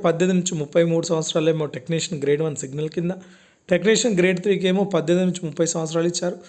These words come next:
కేటగిరీ వైజ్ ఏజ్ రిలాక్సేషన్ ఉంటుంది.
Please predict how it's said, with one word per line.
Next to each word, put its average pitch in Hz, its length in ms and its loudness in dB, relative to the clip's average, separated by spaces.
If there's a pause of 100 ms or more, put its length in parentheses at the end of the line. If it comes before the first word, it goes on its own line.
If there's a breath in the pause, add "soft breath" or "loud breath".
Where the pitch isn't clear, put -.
(440 loud breath)
కేటగిరీ 202 460 4
వైజ్ 214 180 6 (100)
ఏజ్ 165 160 4
రిలాక్సేషన్ 185 480 0
ఉంటుంది. 202 300 -2